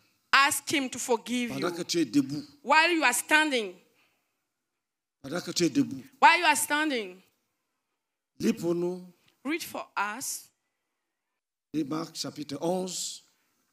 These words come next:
Speaker 1: Mark
Speaker 2: verset
Speaker 1: eleven,
Speaker 2: vingt-deux
Speaker 1: verse twenty-two
Speaker 2: à vingt-quatre.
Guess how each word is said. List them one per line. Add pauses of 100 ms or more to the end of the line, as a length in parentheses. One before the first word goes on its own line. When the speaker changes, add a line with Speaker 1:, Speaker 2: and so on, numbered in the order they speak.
(140)
Speaker 1:
Mark
Speaker 2:
verset
Speaker 1:
eleven,
Speaker 2:
vingt-deux (800)
Speaker 1:
verse
twenty-two
Speaker 2:
à
vingt-quatre.